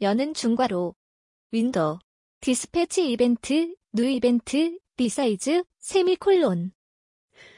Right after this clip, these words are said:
닫는 중괄호, else 여는 중괄호. 바 이브트 등호 윈도. 다큐먼트, 크리에이트 이벤트, 유아이 이벤트. 이브트, 이니트 이번트, 리사이즈, 트루, 폴스,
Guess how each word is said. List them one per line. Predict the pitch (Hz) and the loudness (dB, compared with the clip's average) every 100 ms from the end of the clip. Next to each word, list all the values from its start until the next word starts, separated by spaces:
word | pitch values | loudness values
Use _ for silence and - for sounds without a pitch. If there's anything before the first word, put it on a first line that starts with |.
| _ | _
닫는 | - 233 240 339 | -2 2 2 0
중괄호, | 330 269 269 262 254 | -2 2 4 6 4
else | 190 - 330 | 4 2 2
여는 | 269 269 285 | 2 0 -2
중괄호. | - 220 254 185 175 - _ _ _ _ _ | 0 0 0 -2 -4 -6 _ _ _ _ _
바 | - 262 | -2 0
이브트 | 196 330 - 370 | 0 0 0 0
등호 | 262 240 | 2 2
윈도. | 254 196 196 185 170 175 _ _ _ - | 2 0 0 0 -4 -6 _ _ _ -8
다큐먼트, | 233 214 330 311 285 220 208 185 190 - _ _ _ | -6 -2 -2 0 0 -2 -6 -4 -6 -12 _ _ _
크리에이트 | - 381 359 330 - | 0 2 2 0 0
이벤트, | 330 302 220 208 196 - 285 349 _ - | 0 0 0 -2 -2 -2 0 0 _ -4
유아이 | 247 277 302 302 208 | 0 4 4 2 2
이벤트. | 269 277 - 151 135 - _ _ _ _ _ | 0 0 -4 -4 -6 -10 _ _ _ _ _
이브트, | 220 226 330 - 196 175 185 _ _ _ | -4 -2 -4 -4 -4 -4 -8 _ _ _
이니트 | - 226 302 - | -2 0 0 0
이번트, | 349 311 269 - 254 349 - _ | 0 2 0 -2 -2 -2 -4 _
리사이즈, | 254 226 302 277 202 233 285 - - | -2 0 0 0 0 -2 -2 -6 -14
트루, | - 254 285 285 _ | -4 0 0 -2 _
폴스, | - 359 - 233 | -2 -2 0 -2